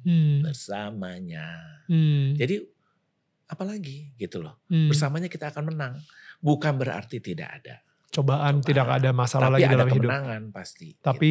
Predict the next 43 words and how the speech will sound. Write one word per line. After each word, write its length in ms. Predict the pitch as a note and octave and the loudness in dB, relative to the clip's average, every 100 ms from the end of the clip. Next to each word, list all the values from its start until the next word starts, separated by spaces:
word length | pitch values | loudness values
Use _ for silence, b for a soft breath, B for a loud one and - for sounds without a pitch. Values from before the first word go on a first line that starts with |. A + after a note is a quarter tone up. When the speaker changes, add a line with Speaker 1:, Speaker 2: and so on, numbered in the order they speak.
| D#3 | 4
Speaker 2:
gitu. 100 | G#3 | 2
Speaker 1:
ya, 180 | D#3 C3 - - | 2 2 0 -6
betul. 340 | D3 C3+ C#3 B2+ B B B B B - B2 - - _ _ _ _ _ | -6 0 2 0 B B B B B -16 -16 -16 -20 _ _ _ _ _
Kenapa 320 | F#3+ F#3+ D3+ | 0 2 2
bisa, 540 | C3+ C3+ C#3 C3 C3+ - _ _ _ _ _ _ _ | 2 2 2 2 0 -6 _ _ _ _ _ _ _
it-, 240 | F3 - _ | -4 -4 _
itu 200 | E3 A3+ | -4 -2
lirik 320 | A3 E3 G3+ | 2 4 4
ditulis 340 | F3 D3+ E3 G3+ | 2 2 2 2
sama 300 | D#3+ C3+ C3+ | 4 2 4
Bung 180 | C3+ C3 | 2 2
Harvey 240 | B2+ C#3 | 4 4
Speaker 2:
Enggak, 80 | B3+ | 4
Speaker 1:
sendiri? 140 | C3 | 4
Speaker 2:
enggak. 100 | - B B B - | 0 B B B -8
Itu 160 | F3+ | -6
sebetulnya 520 | A#3+ F3+ E3 E3+ F3+ F#3+ | -4 -4 -4 -4 -4 -2
adalah, 240 | D#3 D3+ | -4 -4
nah 140 | C#3+ C#3 | -6 -2
ini 160 | F3 | 0
yang 80 | E3+ | 0
saya 100 | B2+ | -2
bilang 160 | C3+ C3 | -4 -4
tadi, 240 | A2+ A#2+ B B B - | -6 -8 B B B -10
bahwa 180 | B2 C#3 | -6 -4
saya 160 | E3 | -4
udah 160 | E3+ C3+ | -2 -2
puluhan 320 | C3+ C#3 C3+ | -4 -6 -6
tahun 300 | C3+ C3+ C3 | -8 -8 -8
saya 260 | C3 B2+ - _ _ _ _ _ | -8 -10 -12 _ _ _ _ _
ada 180 | - A2+ | -10 -10
kerinduan 420 | - B2+ B2+ B2 | -8 -6 -2 -2
untuk 160 | A2 F#2+ | -4 -8
bikin 300 | - F#2+ E2+ | -12 -12 -12
single 500 | - - F2 F2 F2 | -16 -14 -10 -6 -8
atau 160 | D#2 C#2 | -8 -2
Speaker 1:
Ya. 160 | F3 | 0
Speaker 2:
album 160 | B2+ D#2+ | 0 -4
Natal 280 | D#2 - D2 | -12 -14 -10
ya, 140 | A#2+ D3+ B B | -8 -8 B B
eh, 120 | A2 | -2
album 420 | G2 G2 F#2+ F#2+ | 0 -2 -4 -8
rohani. 440 | - E2+ F2 E2+ | -10 -10 -10 -14